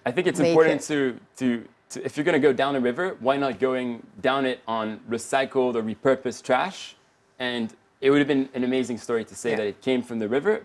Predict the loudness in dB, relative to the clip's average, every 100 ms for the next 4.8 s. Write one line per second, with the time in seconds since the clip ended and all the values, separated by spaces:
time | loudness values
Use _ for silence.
0 | -6 -6 -6 -12 -10 -8 -6 -6 -8 -8
1 | -10 -8 -8 -8 -10 -14 _ _ _ -10
2 | -6 -2 -4 -6 -6 -2 -2 -4 -16 _
3 | 0 2 0 0 0 -2 -12 -16 -20 -10
4 | -6 -6 -4 -2 -2 -4 -10